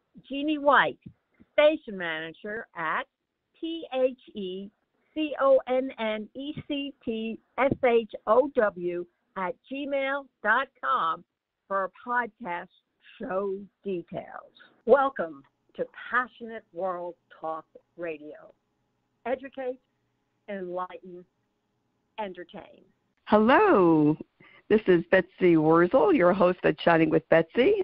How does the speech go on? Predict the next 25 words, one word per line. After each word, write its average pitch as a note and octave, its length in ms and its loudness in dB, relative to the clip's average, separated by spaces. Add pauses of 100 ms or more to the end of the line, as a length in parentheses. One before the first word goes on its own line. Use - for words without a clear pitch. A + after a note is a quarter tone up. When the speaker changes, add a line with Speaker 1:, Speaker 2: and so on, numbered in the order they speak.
(160)
Speaker 2:
on C#3+ 200 4
Passionate E3+ 560 0
World E3 340 2
Talk - 380 2
Radio, B3 580 4 (600)
where D#3 160 8
our D3+ 180 6
mantra E3+ 400 4
is D3 100 0
to - 180 2
educate, G#3 640 2
enlighten, E3 760 4
and - 220 2
entertain. F#3+ 920 2 (560)
Folks, A#3+ 380 2 (640)
I G3 240 6
have F#3 500 4 (100)
a D#3+ 760 4 (680)
special A#3 380 2
guest G#3+ 280 2
with G3+ 160 2
me G#3 180 4
today, F3+ 720 4 (360)
and E3 160 6
I'm D#3+ 280 4